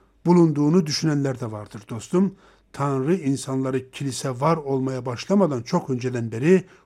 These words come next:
kurtarıyordu ve kilise dünyadan ayrıldıktan sonra da onları kurtarmaya devam edecektir. Ayrıca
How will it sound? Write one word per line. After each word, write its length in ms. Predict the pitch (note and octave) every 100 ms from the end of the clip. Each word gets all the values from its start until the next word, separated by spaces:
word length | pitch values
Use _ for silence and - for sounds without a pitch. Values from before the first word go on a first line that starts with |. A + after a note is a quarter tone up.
| -
kurtarıyordu 880 | B2 G#2+ - A#2+ D3 E3+ G3 G3 - - _ -
ve 140 | A#2+
kilise 440 | - C#3+ C3 E3+ C#3+
dünyadan 380 | D3+ D3+ D#3
ayrıldıktan 560 | D3 C#3+ D3 C3+ - A3
sonra 300 | F#3+ D3+ C3
da 240 | F3+ G3 - - _ D3
onları 400 | D3 C3+ C3 D#3
kurtarmaya 640 | - C3+ C3+ C3 B2+ C3
devam 260 | B2 A#2+ A#2+
edecektir. 600 | A2+ G#2 G#2+ - A#2 - _ _ _ _
Ayrıca 480 | A#2 B2 D#3 F#3+ B2